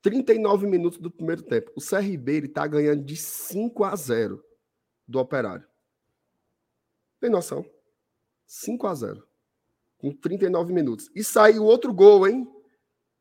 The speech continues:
Atlético Goianiense, um a zero no Voltaço. Formou One Football.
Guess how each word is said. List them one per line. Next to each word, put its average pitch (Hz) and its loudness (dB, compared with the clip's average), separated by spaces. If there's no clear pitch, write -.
Atlético 165 -2
Goianiense, 180 -2
um 208 -2
a 202 -6
zero 143 -6
no 147 -4
Voltaço. - -10
Formou 120 -6
One 135 -4
Football. - -20